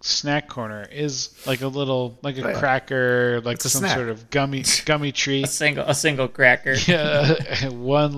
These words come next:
Speaker 1: lone saltine cracker. <laughs>
Speaker 2: Dehydrated lollipops or
Speaker 1: <laughs> But this was a full-on meal. He really, uh, he really did it up.
Speaker 3: Well, so the plan was
Speaker 2: Yeah.
Speaker 3: originally to find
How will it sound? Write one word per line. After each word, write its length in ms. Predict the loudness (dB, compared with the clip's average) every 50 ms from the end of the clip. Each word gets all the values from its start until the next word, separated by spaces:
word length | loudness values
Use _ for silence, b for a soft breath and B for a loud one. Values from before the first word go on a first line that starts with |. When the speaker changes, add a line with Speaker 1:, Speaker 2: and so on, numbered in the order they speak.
| -2 0
Speaker 1:
lone 340 | 0 0 0 0 -4 -4 -2
saltine 680 | -2 0 2 2 0 0 -2 -6 -8 -8 -10 -12 -12
cracker. 520 | -12 -10 -10 -10 -12 -12 -10 -10 -10 -10 -12 -10
<laughs> 80 | -6
Speaker 2:
Dehydrated 920 | -2 0 0 0 0 2 2 2 2 2 2 2 4 4 2 0 0 -2 -4
lollipops 720 | -2 0 2 2 2 0 -2 -2 -4 -4 -4 -4 -2 0
or 280 | 0 0 0 0 -2 -4 B
Speaker 1:
<laughs> 60 | B B B B B B B -4
But 160 | -2 0 2
this 220 | 2 2 2 2
was 180 | 2 2 4 4
a 140 | 4 4 4
full-on 760 | 2 -2 -8 -6 -2 0 2 2 4 4 4 2 0 -2 -4
meal. 340 | -4 -4 -2 -2 -4 -6 -8
He 300 | -12 -10 -8 -6 -4 -4
really, 500 | -2 -2 -2 -2 -2 -2 -2 -4 -2 -4
uh, 280 | -4 -4 -4 -6 -6 -8
he 200 | -10 -8 -4 -2
really 240 | 0 0 0 -2
did 240 | -4 -4 -4 -4 -4
it 160 | -4 -4 -6
up. 200 | -8 -8 -8 -4 4
Speaker 3:
Well, 220 | 8 8 10 10 8
so 400 | 6 6 6 6 6 4 2 0
the 120 | 0 0 0
plan 440 | 0 -4 -4 -2 0 0 0 2 4
was 400 | 4 4 4 2 0 -2 -4 -4
Speaker 2:
Yeah. 120 | -2 -2
Speaker 3:
originally 640 | 0 2 2 2 2 2 0 -4 -4 -6 -8 -10 -12 -12
to 100 | -14 -14
find 520 | -6 -2 0 0 2 0 -2 -6 -8 -12